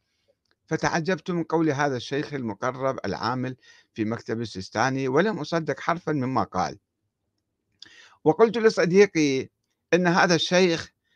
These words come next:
كذاب مفتر، ويخالف الظاهر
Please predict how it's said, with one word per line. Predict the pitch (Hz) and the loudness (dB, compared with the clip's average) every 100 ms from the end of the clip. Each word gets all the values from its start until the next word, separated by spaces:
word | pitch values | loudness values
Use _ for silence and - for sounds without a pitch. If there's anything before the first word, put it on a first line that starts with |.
| _ | _
كذاب | - 143 143 175 147 | 0 2 4 2 2
مفتر، | 131 123 - 87 76 71 - _ _ _ _ _ | 0 -2 -6 -10 -10 -14 -20 _ _ _ _ _
ويخالف | 135 165 - 190 190 190 | 4 4 6 4 6 2
الظاهر | 180 147 185 196 190 190 | -2 2 4 4 2 -2